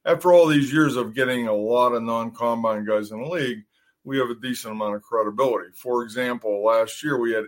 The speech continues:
eight guys that were not invited to the combine that made active rosters. So teams tend to say, "Okay, this guy, uh, does his work, scouts." I mean, I'm probably one of the few guys that go out there and actually work guys out,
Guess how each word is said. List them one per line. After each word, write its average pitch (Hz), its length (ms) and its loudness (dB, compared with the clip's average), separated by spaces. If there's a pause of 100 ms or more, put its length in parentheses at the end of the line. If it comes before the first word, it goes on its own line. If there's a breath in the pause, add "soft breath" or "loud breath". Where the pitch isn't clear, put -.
eight 131 320 -6
guys 104 600 -2 (320)
that 113 80 -12
were 110 180 -6
not 117 380 0
invited 113 440 -2
to 107 60 -6
the 101 100 -10
combine 107 600 -4
that 104 80 -8
made 107 300 -6 (120)
active 107 340 -8
rosters. - 760 0
So 117 480 2 (400)
teams 165 340 -4
tend 151 260 0
to 123 80 -4
say, 135 300 4
"Okay, 131 320 2
this 131 180 -4
guy, 123 520 2 (680)
uh, 117 240 -4
does 127 300 4
his 117 160 -6
work, 139 500 4
scouts." 127 540 2
I 120 80 -4
mean, 120 160 -4
I'm 117 240 -4
probably 120 320 -2
one 117 180 -6
of 107 60 -8
the 107 80 -10
few 117 260 -10
guys 113 240 0
that 107 80 -10
go 110 180 0
out 110 120 0
there 107 100 -8
and 107 80 -6
actually 110 300 -8
work 113 260 -6
guys 104 320 -2
out, 110 320 2